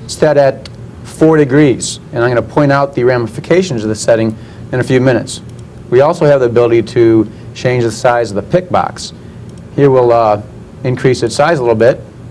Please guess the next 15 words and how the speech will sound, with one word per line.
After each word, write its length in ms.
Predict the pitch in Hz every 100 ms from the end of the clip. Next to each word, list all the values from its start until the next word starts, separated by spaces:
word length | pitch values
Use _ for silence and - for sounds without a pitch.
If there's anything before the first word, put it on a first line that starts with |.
| - - - - - - - - - - - - - - - -
<clears throat> 340 | 196 156 113 147
Now 200 | 165 220
I'd 80 |
like 140 | 185 175
to 60 |
set 200 | 147 160
up 180 | 151 147 - - -
a 100 | 127
dimensional 440 | 117 131 143 139 113
relationship. 640 | 107 113 120 107 - -
I'm 340 | - - - -
gonna 160 | 139
add 180 | 139 147
a 60 | 143
dimension. 500 | 127 127 120 -